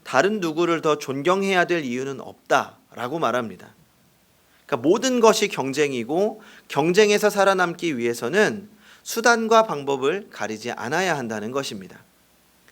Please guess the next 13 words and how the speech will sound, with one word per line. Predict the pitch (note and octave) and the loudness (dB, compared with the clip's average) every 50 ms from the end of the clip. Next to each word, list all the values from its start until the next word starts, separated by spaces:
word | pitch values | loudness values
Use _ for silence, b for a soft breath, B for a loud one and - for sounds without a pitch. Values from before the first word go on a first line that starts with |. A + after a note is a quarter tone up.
| _ _ _ _ _ b b b b b b b | _ _ _ _ _ b b b b b b b
그리고 | - E3+ F#3+ G3+ A3 | 6 6 8 8 8
실제로 | G#3+ - A3+ A3 A#3 A3+ A3 A3+ G#3+ | 6 4 2 6 8 8 10 10 8
우리는 | E3 C3+ C3 B2+ D3 F3 F3+ D3 A2+ G2 F#2 - _ _ b b b b b b | 6 4 0 -2 -2 -2 -2 -2 -4 -6 -12 -16 _ _ b b b b b b
무한 | - B2 C#3 E3+ G#3+ A#3 A3+ | -4 0 4 4 4 4 4
경쟁 | - E3+ D3+ D3+ D#3 F#3+ G#3 G#3+ | -2 -4 -4 0 0 2 2 2
사회에서 | G#3 G3+ G3 F#3+ F3+ E3 D3+ C3+ B2 A2+ A2+ | 2 2 2 2 4 4 2 2 0 -2 -6
살아갑니다. | G#2 C3+ D3 D3 D3+ C3+ B2 G#2+ G2 G2 E2+ D2 - - _ _ _ _ _ _ _ _ _ b b b b b b | -6 -2 0 0 0 0 -2 -4 -6 -10 -14 -16 -18 -20 _ _ _ _ _ _ _ _ _ b b b b b b
자신의 | b - - D3+ D3 G3+ G#3 A3 A3 G#3+ | b 2 2 2 4 6 6 6 6 6
이익에 | F#3 E3+ F3 F#3+ G3 E3+ F#3+ F#3 | 6 2 0 -2 0 0 0 0
따라 | F#3+ F3+ E3+ E3 E3+ | 2 0 2 2 2
편을 | E3 - - F3+ F3+ F3+ F3+ | 0 0 -4 -2 -2 -2 -2
갈라 | D#3+ D3 C3 C3+ C#3 | 0 0 0 2 0
다툽니다. | C#3 F3+ F3 - - C#3 B2 A2 G#2 A2+ B2+ D#3 F3+ G#3+ | 0 -2 -12 -16 -14 -12 -12 -10 -6 -4 -4 -4 -4 -8